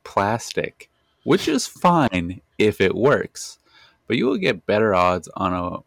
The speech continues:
win on the lotto than this thing working correctly. Sometimes the ball doesn't activate.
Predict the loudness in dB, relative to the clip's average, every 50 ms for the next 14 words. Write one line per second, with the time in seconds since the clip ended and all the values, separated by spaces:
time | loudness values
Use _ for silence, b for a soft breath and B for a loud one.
0 | _ _ -20 -18 -10 -6 -4 -2 -2 -2 -2 -4 -6 -8 -6 -4 -2 -2 -2 -4
1 | -6 -6 -6 -6 -8 -10 -12 _ _ -14 -6 -2 0 2 2 2 0 -2 -4 -6
2 | -8 -10 -10 -10 -8 -8 -8 -8 -8 -8 -8 -6 -6 -6 -6 -6 -8 -12 -10 -10
3 | -10 -10 -10 -10 -12 -12 -12 -12 -12 -14 _ _ _ _ _ _ _ _ -8 -8
4 | -4 -2 -2 -2 -2 -4 -4 -6 -6 -4 -2 -2 -2 0 0 -2 -2 -2 -2 -2
5 | -4 -4 -4 -4 -8 -12 _ -14 -14 -12 -12 -12 -12 -14 -16